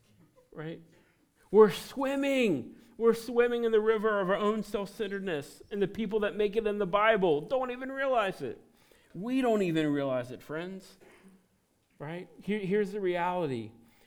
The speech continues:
If we wanted to sit in the Jesus seat, as his disciples were arguing about or wondering about, we don't really know what we're asking. Because the way of Jesus is the way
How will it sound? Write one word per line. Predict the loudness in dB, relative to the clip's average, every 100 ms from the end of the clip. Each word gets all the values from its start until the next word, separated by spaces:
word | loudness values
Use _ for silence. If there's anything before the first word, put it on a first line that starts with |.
| _ -4
If | -2 -2 -6
we | -2 0
wanted | 0 -2 -2 -2
to | -4
sit | -6 -6 -4
in | -4
the | -4
Jesus | -6 -8 -8 -10
seat, | -8 -8 -6
as | -8
his | -8 -10
disciples | -12 -10 -8 -6 -6
were | -8 -4
arguing | -2 -2 -4 -8
about | -6 -6 -4
or | -4
wondering | -6 -4 -6 -6
about, | -8 -6 -6 -8 -14 -20 -12
we | -4 0
don't | 2 2
really | 2 2 0
know | 0 0
what | -2 -2
we're | -6 -10
asking. | -10 -14 -16 -14 -12 -12 -16 -20 _ _ _ _ _ _ _ _ _
Because | -6 -4 -2
the | -4
way | -4 -4
of | -6
Jesus | -6 -8 -6 -8 -10 -10
is | -8 -8 -8
the | -8
way | -8 -8 -10 -12 -14